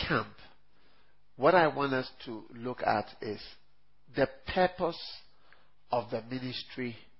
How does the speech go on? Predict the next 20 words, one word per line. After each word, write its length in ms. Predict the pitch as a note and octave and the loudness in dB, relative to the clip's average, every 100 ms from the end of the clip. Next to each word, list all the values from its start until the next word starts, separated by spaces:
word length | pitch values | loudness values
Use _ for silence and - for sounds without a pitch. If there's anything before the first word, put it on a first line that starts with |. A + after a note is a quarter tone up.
| - - - - | -20 -20 -20 -10
of 140 | A#2+ G#2 | -8 -6
the 100 | G#2+ | -8
sower, 400 | - A#2 G#2 G2 | -6 -2 -2 0
or 220 | - A2+ A2+ | 0 0 0
the, 120 | A#2 - - | -4 -4 -8
the 120 | A#2+ | -8
reason 420 | A2 C#3 D#3+ D#3 D3+ | -4 -4 -4 -6 -6
why 220 | C3+ B2+ | 0 0
the 160 | A2+ G#2+ - | 0 -4 -6
sower 220 | B2 A2+ | -4 -2
went 200 | A2+ A2 - | -2 -6 -6
out 220 | - G2+ | -6 -6
to 80 | - - | -8 -12
sow. 160 | G2 F2 - - - - - - - - - - - | -10 -12 -14 -20 -20 -20 -20 -20 -20 -20 -20 -20 -6
The 100 | B2+ | -4
reason 380 | A#2+ F3+ F#3+ G3+ | 0 -2 -2 0
why 160 | E3 D3+ | 2 2
the 120 | B2 | 0
sower 320 | - C3+ B2+ | -2 2 2
went 200 | A#2+ B2 | 2 -4